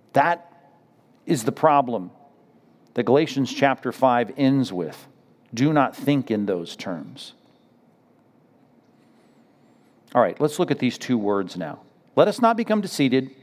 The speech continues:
conceited rather, provoking one another, envying one another." Let's talk about this word provoking. As long as we're talking a little Greek here this morning, and since these words with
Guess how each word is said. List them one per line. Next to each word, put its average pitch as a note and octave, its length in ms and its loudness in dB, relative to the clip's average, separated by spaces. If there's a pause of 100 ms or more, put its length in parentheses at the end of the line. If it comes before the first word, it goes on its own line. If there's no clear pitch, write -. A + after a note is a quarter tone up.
(100)
conceited C#3 520 2
rather, A#2 280 2 (300)
provoking A3 920 4
one F3+ 200 2
another, D#3+ 340 4 (200)
envying C#3 480 2
one G2+ 120 0
another." F#2 180 -2
Let's D3 160 -4
talk G3+ 140 2
about D#3+ 160 4
this C#3 160 -4
word C3 240 0
provoking. G#2+ 560 0 (1160)
As - 80 -10
long C#3 140 2
as A#2+ 60 -4
we're A2+ 60 -8
talking B2+ 280 0
a A#2 40 -2
little G#2+ 160 -2
Greek C3 280 -4
here A#2+ 120 2
this G2 220 -6
morning, A2+ 480 0 (240)
and G2+ 180 -6
since A#2+ 220 -6
these A2+ 200 -2
words A#2+ 300 0
with G#2 240 -2